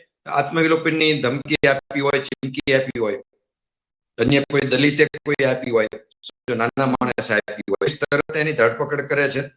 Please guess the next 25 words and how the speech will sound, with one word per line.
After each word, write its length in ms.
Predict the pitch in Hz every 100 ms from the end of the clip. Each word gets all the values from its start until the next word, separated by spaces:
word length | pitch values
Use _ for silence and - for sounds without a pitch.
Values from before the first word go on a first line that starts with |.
| _ _ _ -
કે 200 | 143 139
જે 160 | 139 143
કાંઈ 300 | 151 151 135 - - 113 104 101 -
સલામતીના 600 | 131 143 147 143 147 143
પગલાં 420 | - - 135 123
લે 200 | 101 85
છે. 140 | - _ _ _ _ _ -
આમાં 240 | 123 156
એવું 200 | 165 170
કાંઈ 180 | 175 180
બન્યું 260 | 175 185 185
નથી. 220 | 170 151 - _ _ _ 147
એટલે 200 | 180 190
કાયદાની 540 | 196 170 196 220 208
વિસંગતતા 540 | 196 196 190 202 214 208
પણ 220 | 208 196 - - 160 - _ _ _
પક્ષ 240 | 170 185 - -
જે 120 | 185
રીતે 180 | 185 185
આપણે 200 | 180 185
જોઈએ 320 | 160 165 175
છીએ 220 | 175 170 143
ગુજરાતમાં 760 | 135 147 147 123 98 - _ 127
અલગ 200 | 147 147
અલગ 240 | 147